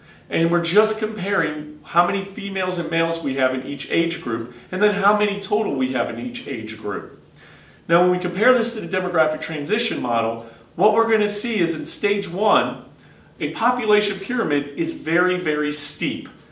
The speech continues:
It's got a very wide base, and it's a little bit narrower in the middle. At stage two, our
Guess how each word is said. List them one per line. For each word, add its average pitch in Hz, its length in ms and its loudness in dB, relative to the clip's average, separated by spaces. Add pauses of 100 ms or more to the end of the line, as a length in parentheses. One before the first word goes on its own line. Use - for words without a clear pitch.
(160)
It's 139 140 -6
got 156 180 4
a 131 80 2
very 180 340 4
wide 175 460 4
base, - 640 -2 (360)
and 156 140 -2
it's 156 180 -4
a 165 60 0
little 175 260 2
bit 190 260 2
narrower 151 520 4
in 127 120 -2
the 143 80 -4
middle. - 520 0 (640)
At 143 160 0
stage - 560 2
two, 175 520 4
our 143 180 2